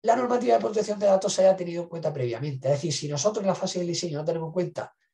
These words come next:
la normativa que posteriormente se exigirá a ese sistema de inteligencia artificial, tendremos muchos problemas.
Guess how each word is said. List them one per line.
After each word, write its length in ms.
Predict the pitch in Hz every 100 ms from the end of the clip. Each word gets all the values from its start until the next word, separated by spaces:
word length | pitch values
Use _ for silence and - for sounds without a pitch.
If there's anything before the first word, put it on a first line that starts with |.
| _
la 180 | 175 170
normativa 440 | 165 147 143 147
que 80 | 127
posteriormente 800 | 135 131 139 156 180 180 135 - _ _ _ _
se 440 | - - 226 - _
exigirá 640 | - 139 - 143 131 160 180
a 40 |
ese 180 | 156 165
sistema 340 | 151 135 170
de 60 | 135
inteligencia 480 | 117 - 127 131 -
artificial, 560 | - 196 202 160 156 - _ _ _
tendremos 460 | - 185 170 196 180
muchos 320 | 180 190 208
problemas. 560 | 185 131 131 151 123